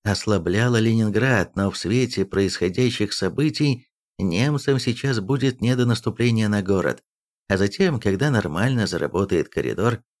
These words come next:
танки легко смогут вернуться назад. Кроме этих танков, на другой берег переправилась и стрелковая дивизия для усиления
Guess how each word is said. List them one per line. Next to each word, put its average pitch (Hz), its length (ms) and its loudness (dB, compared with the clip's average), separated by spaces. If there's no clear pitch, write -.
танки 107 340 0
легко 98 380 0
смогут 95 420 -2
вернуться 82 460 -2
назад. 67 360 -8
Кроме 107 300 4
этих 98 240 -2
танков, 104 500 0
на 92 100 0
другой 95 320 2
берег 113 540 -2
переправилась 113 840 0
и 117 140 0
стрелковая 104 600 2
дивизия 131 600 -2
для 87 320 0
усиления 127 720 0